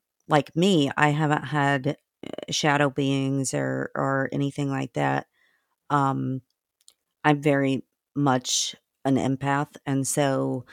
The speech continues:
like, I can read energies and <clears throat> feel energies and things like that. And, um, when I was younger, I was twenty-four, and I had a sister that was twenty-six, and,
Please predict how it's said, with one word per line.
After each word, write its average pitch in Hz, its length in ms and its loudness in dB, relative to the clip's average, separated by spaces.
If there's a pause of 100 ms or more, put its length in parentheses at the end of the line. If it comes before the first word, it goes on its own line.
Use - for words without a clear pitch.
(300)
like, 135 180 -2
I 139 100 -2
can 143 520 -2
read 139 340 0
energies 139 760 -4
and 131 200 -6 (280)
<clears throat> 190 580 4 (1120)
feel 160 320 6
energies 143 580 0
and 139 180 -6
things 139 320 -2
like 139 220 -4
that. 135 300 0 (960)
And, 139 720 2 (260)
um, 143 640 0 (140)
when 147 200 2
I 139 100 4
was 139 200 0
younger, 139 500 0 (200)
I 139 160 -4
was - 360 -4 (100)
twenty-four, 139 760 -2 (180)
and 139 160 -2
I 131 80 -2
had 135 140 -4
a 131 60 0
sister 120 460 0
that 120 160 -4
was - 140 -4
twenty-six, - 880 -4 (600)
and, 131 720 -2